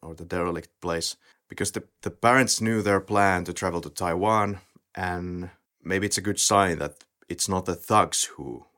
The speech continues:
initiated the call. It was Gi-hun who made the call. Of course, it could be, it could be because Gi-hun's phone was out. Maybe they tried to call the guy. All in all, my theory is leaning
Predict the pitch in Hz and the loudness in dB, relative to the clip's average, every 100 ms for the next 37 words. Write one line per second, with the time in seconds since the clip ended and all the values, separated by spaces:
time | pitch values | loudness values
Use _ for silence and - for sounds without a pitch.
0 | - 95 92 87 82 76 73 - 80 - | -16 -10 -4 -2 -2 -4 -6 -14 -10 -4
1 | 85 55 - - - 82 76 - - - | -4 -4 -10 -16 -12 -10 -6 -4 -4 -8
2 | - _ - 95 87 113 82 80 62 - | -12 _ -14 -10 -6 -4 -4 -8 -12 -12
3 | 76 - 95 104 90 - - _ _ - | -12 -14 -10 -6 -6 -6 -18 _ _ -8
4 | 92 - 107 101 - - - _ _ - | -6 -2 0 2 0 -4 -8 _ _ -8
5 | 90 - 101 - 95 87 85 85 - _ | -6 -6 -8 -6 -4 -4 -2 -6 -10 _
6 | _ - 87 - 78 - 85 87 - 85 | _ -18 -12 -8 -6 -4 -4 -4 -4 -2
7 | - 92 95 85 - - 92 87 80 76 | -2 -2 -2 -2 -4 -2 -2 -2 -4 -6
8 | - - 87 95 - - _ _ - 73 | -6 0 0 0 -6 -18 _ _ -16 -10
9 | 76 73 80 78 - - 85 85 87 85 | -10 -8 -10 -12 -12 -6 -4 -4 -4 -4
10 | 85 90 _ _ - 104 139 117 101 95 | -6 -8 _ _ 2 6 6 6 4 4
11 | - 98 90 82 92 82 80 - | 2 4 4 2 -2 -4 -6 -10